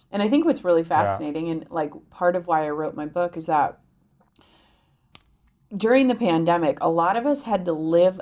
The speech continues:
Speaker 1: up to what we said we would do when time slowed down. I mean,
Speaker 2: Mm-hmm.
Speaker 1: how many times have we said, you know, "I'll work out more,
Speaker 2: Sure,
Speaker 1: I'll
Speaker 2: sure.
Speaker 1: eat better, I'll write the book, I'll read the book, I'll,"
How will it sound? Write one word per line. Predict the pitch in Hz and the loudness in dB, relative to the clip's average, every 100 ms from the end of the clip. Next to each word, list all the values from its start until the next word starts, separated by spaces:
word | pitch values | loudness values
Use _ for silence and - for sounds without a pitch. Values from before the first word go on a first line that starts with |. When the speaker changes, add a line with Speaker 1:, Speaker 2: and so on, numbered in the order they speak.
| - | 0
Speaker 1:
up | 160 - | 0 -2
to | - 170 | -10 -4
what | 165 151 - | -2 -2 -2
we | 160 | -4
said | 165 - - 185 214 226 | -4 -6 0 2 0 -2
we | 247 | -2
would | 240 240 185 | -2 -2 -4
do | 165 170 170 170 170 175 - | -4 -4 -2 0 0 0 -4
when | 160 160 160 165 170 170 175 | -6 -2 0 0 -2 -6 -12
time | 170 156 151 151 151 165 | -12 -10 -8 -8 -8 -10
slowed | - 123 135 135 143 | -10 -6 -4 -4 -6
down. | - 101 - - - | -8 -8 -6 -10 -10
I | 165 | -8
mean, | 165 170 165 | -6 -6 -6
Speaker 2:
Mm-hmm. | 190 | -2
Speaker 1:
how | 196 247 | 0 4
many | 262 | 2
times | 254 247 196 208 | 2 2 0 -2
have | 180 | -4
we | 175 | -6
said, | 175 165 147 | -2 0 0
you | 151 | -4
know, | 131 95 - | -8 -10 -12
"I'll | - 165 | -10 -8
work | 165 220 247 349 | -4 -4 -2 2
out | 381 359 | 2 2
more, | 196 180 165 60 - | -2 -2 0 -2 -4
Speaker 2:
Sure, | - 160 | 2 4
Speaker 1:
I'll | 127 | 4
Speaker 2:
sure. | 107 127 113 104 | 2 2 2 2
Speaker 1:
eat | - | 2
better, | 185 175 160 147 | 2 4 2 4
I'll | 151 160 165 160 160 | 4 6 4 2 0
write | 151 156 226 247 | 0 0 0 0
the | 269 | -4
book, | 247 285 - | 2 4 4
I'll | 170 170 | 0 -2
read | 196 320 349 214 | 0 0 0 -2
the | 202 | -2
book, | 185 165 - 180 | 0 -2 -2 0
I'll," | 165 160 | 2 2